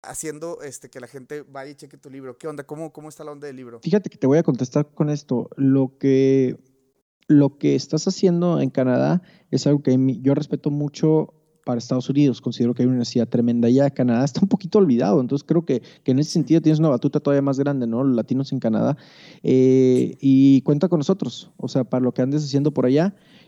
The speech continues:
Speaker 2: Eh,
Speaker 1: Gracias.
Speaker 2: considero que los latinos somos una raza muy poderosa y el maldito pedo es de que no sabemos. Entonces,
Speaker 1: <laughs>
Speaker 2: eh,
Speaker 1: Sí.
Speaker 2: no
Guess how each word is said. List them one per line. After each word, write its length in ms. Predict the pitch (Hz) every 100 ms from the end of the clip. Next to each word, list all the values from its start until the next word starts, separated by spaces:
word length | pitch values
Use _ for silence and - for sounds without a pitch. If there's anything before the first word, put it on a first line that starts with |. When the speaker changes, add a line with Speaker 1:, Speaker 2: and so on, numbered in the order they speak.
| _
Speaker 2:
Eh, 640 | 123 123 131 127 123 123 127
Speaker 1:
Gracias. 200 | 120 -
Speaker 2:
considero 480 | 135 - 135 143 156
que 140 | 147
los 140 | 131 127
latinos 840 | 117 117 151 151 160 170 - - _ _ _ _ -
somos 760 | - 135 135 143 143 139 - _
una 320 | 117 135 151
raza 400 | 139 - - 135
muy 440 | 131 123 127 156 170
poderosa 840 | - 151 135 131 131 131 156 180 - _ _ _ _ _ _ _ -
y 120 | - 127
el 60 |
maldito 380 | 123 120 120 147
pedo 320 | - 135 135
es 80 | 135
de 80 | 135
que 100 | 120
no 100 | 117
sabemos. 520 | 123 110 101 - - _ _ _ _ -
Entonces, 800 | 113 110 117 113 123 120 117 - - -
Speaker 1:
<laughs> 100 | -
Speaker 2:
eh, 500 | 120 120 117 113 113
Speaker 1:
Sí. 180 | - -
Speaker 2:
no 640 | 131 135 143 143 151 156